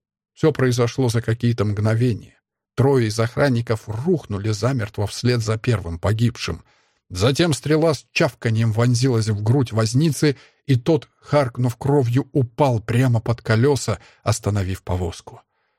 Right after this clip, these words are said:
Ещё одна стрела вонзилась в шею княжеского коня, потом ещё две сразу угодили в него,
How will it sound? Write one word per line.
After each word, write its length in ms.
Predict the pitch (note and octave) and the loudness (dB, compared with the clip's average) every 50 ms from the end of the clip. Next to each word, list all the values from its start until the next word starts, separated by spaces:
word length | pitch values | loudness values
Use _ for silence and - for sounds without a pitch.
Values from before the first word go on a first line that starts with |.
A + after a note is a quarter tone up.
| _ _ _ - | _ _ _ -6
Ещё 480 | F2+ G2 C#3 E3 - - - F#3+ F#3+ | -2 0 0 0 0 0 2 2 2
одна 200 | F3+ D3+ D#3+ E3 | 2 2 0 0
стрела 380 | - - - C#3+ D3+ D3+ D#3+ D3 | 0 0 0 2 2 2 2 2
вонзилась 540 | C3+ C3+ C3 B2+ A#2+ C#3+ C#3+ C3 B2 - - | 2 0 0 0 0 2 2 2 0 -2 -4
в 80 | - | -10
шею 300 | - - C#3 C3 B2+ A#2 | -4 0 2 2 2 0
княжеского 680 | A#2 - A#2+ A#2+ A#2 A2 A#2 A2+ - - A#2 A2 A2 G#2+ | 0 0 0 0 0 0 -2 -6 -4 -2 0 0 2 0
коня, 520 | - - G#2 G2+ G2+ B2+ C3 B2 A2+ - - _ _ _ _ _ | 0 0 0 0 2 2 2 2 0 -2 -6 _ _ _ _ _
потом 300 | - G#2+ A#2 - C#3 B2+ | 0 0 2 2 2 2
ещё 500 | A#2 A2+ C3 C3 - - - - D#3+ B2+ | 4 4 2 2 0 -2 0 2 2 2
две 260 | G#2 G#2 G#2+ B2+ C#3+ B2 | 2 0 0 0 0 0
сразу 400 | - - A#2+ C#3 D3 B2 A#2 A2 | 0 0 0 0 0 0 0 0
угодили 540 | A2+ A2 A#2 B2+ C3 B2+ C3+ C#3 A#2 A2 | 0 2 2 2 2 2 2 2 2 0
в 100 | G#2+ G#2 | 0 0
него, 460 | G2+ G#2+ B2 B2 G#2 G2 G2 F2+ - | 0 2 2 0 0 -2 -4 -6 -6